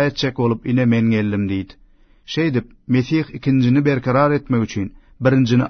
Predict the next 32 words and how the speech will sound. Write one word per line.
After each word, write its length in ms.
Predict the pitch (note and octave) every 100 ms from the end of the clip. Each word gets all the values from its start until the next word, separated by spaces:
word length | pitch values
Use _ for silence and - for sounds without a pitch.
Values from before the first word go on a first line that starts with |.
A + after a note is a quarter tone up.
| A2
aradan 340 | G#2 G2 G2+ G#2
aýrýar. 340 | G#2 G2+ G2 F#2 - _ _ _ _
Biz 100 | C#3 C3
bu 100 | D3
isleg 280 | E3+ D3+ D#3+ D#3
boýunça 360 | C#3 A#2 G#2+ G2 -
Isa 320 | B2+ A#2+ D3+ D#3+
Mesihiň 400 | E3+ D3+ D3 D3 C#3+
bedeniniň 540 | C3 A#2+ B2+ C3 A#2 A#2
bir 80 | D#3+
gezek 220 | D#3+ D#3 -
hödürlenmegi 640 | C#3+ C3 C3+ C3 B2+ A#2 C3
bilen 200 | C3 A#2+ - _ -
mukaddes 500 | A#2+ A#2+ G2 A2+ G#2+
edildik. 380 | A2 G#2+ G2+ G2+ - -
Her 160 | C#3+ D#3+
bir 100 | D3+ C#3+
ruhany 420 | C3 A#2 A#2 C3+
bolsa, 260 | D3 B2 G2+ F#2 - - C3+
gün 100 | E3+
üzin 360 | D3+ D#3+ D3+
nurup, 200 | B2 G#2 -
gulluk 300 | B2+ C#3 D#3
edip, 240 | C3 G#2 - -
günäleri 480 | B2 C3+ C3+ C#3 C#3 B2
asla 240 | - C3+ B2+
ýuwup 240 | B2 A#2+ D#3
bilmeýän, 440 | E3 D3+ A2 G2 - _ _
şol 220 | - E3+ E3+
bir 80 | D#3+
gurbanlary 560 | D3+ D3 C#3+ C#3 C3+ B2+ B2+
öwran-öwran 680 | A#2 A2 B2 C3 A#2 A2